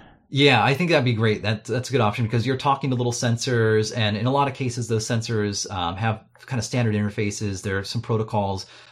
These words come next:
One's called I squared C or another one's called S P I. And so MicroPython has a lot of good support for that. And your hardware itself kind of generates those signals and knows how to talk those protocols.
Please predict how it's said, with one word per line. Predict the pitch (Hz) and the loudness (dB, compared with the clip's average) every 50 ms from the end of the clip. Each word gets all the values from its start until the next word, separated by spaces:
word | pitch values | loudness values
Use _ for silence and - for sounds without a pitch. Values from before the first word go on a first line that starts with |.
| - | -6
One's | - 117 110 107 110 | -2 0 0 0 0
called | - 156 151 | 0 -2 -2
I | - 104 110 | 0 0 -2
squared | 110 - - 113 101 101 | -2 -2 -2 -2 -2 -2
C | - - 113 110 101 101 101 98 | -4 -6 -4 -2 -2 -2 -2 -4
or | 85 90 95 | -4 -4 -4
another | 98 98 95 101 | -4 -4 -4 -4
one's | 98 98 95 92 92 92 - | -4 -4 -4 -4 -6 -8 -8
called | - - 98 92 92 - | -6 -4 -4 -4 -4 -4
S | - 104 - | -6 -8 -8
P | - - 107 101 | -6 -4 -4 -2
I. | 92 90 92 92 92 92 - - - - - - | 0 0 0 0 0 -2 -4 -8 -14 -20 -12 -8
And | - 113 | -6 -2
so | - 120 | 0 2
MicroPython | 117 117 123 127 - 120 - 123 117 110 113 104 104 | 4 4 4 2 0 -2 0 0 0 2 2 0 0
has | 104 104 98 92 | 0 -2 -2 -2
a | 104 | -2
lot | 95 101 104 101 | -2 0 0 0
of | 101 95 | -2 -4
good | - 107 - | -6 -6 -8
support | - 101 - - 104 95 - | -8 -10 -6 -6 -6 -4 -4
for | - 104 | -4 -4
that. | 95 95 95 95 95 - - - - - - - | -2 0 0 0 -2 -2 -6 -16 -20 -20 -8 -4
And | 151 151 147 135 | -2 0 0 0
your | 127 135 127 120 - | 0 0 0 -2 -2
hardware | - - - 160 160 127 127 110 | -4 -2 0 0 2 2 0 0
itself | 98 - - - - - 135 123 123 113 117 - - | 0 -2 -4 -4 -2 0 0 0 0 -2 -4 -6 -6
kind | - 113 101 | -4 -4 -4
of | 104 | -4
generates | 95 - 117 104 104 110 110 107 104 - | -4 -2 -2 -2 0 0 0 -2 -2 -4
those | - 113 104 98 - | -4 -4 -4 -4 -4
signals | - - 101 95 104 101 95 98 101 95 | -4 -6 -4 -2 -2 -2 -2 -2 -4 -2
and | 101 98 95 | -2 -2 -2
knows | 98 101 104 104 | -2 -2 -2 -2
how | 104 104 | -2 -2
to | 98 101 | -4 -4
talk | 101 - - 101 - - | -4 -6 -6 -6 -6 -6
those | - 98 95 - | -6 -8 -8 -8
protocols. | - - 95 92 92 - - 95 92 90 90 85 | -8 -6 -6 -6 -6 -6 -6 -4 -4 -4 -6 -8